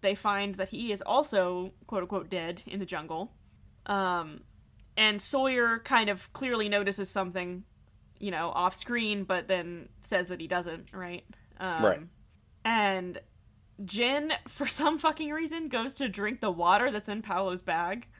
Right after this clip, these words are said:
Speaker 1: Um, and Sawyer's like, "I, I guess it makes sense. We don't care about germs right now." Um, if
Speaker 2: Yeah, water's water.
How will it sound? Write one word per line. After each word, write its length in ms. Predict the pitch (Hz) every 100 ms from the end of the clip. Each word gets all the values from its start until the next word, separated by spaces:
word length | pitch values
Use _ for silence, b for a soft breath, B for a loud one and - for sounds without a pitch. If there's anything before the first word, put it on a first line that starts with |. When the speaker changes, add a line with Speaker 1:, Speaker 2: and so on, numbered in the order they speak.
| - - - -
Speaker 1:
Um, 500 | 208 202 180 165 160 - - - - _ - -
and 160 | 247
Sawyer's 420 | 220 233 226 214
like, 340 | 202 196 185 -
"I, 160 | 277 320
I 200 | 349 349
guess 180 | 311 285
it 80 | 240
makes 180 | 165
sense. 280 | - 170 -
We 100 | 233
don't 180 | 233 196
care 120 | 208
about 220 | 185 156 139
germs 260 | 131 180
right 140 | 170 143
now." 240 | 156 185 - - -
Um, 460 | 220 185 160 165 - - - _ - -
if 80 | 214 - -
Speaker 2:
Yeah, 100 | 202
water's 320 | 135 160 147
water. 400 | 131 160 104 80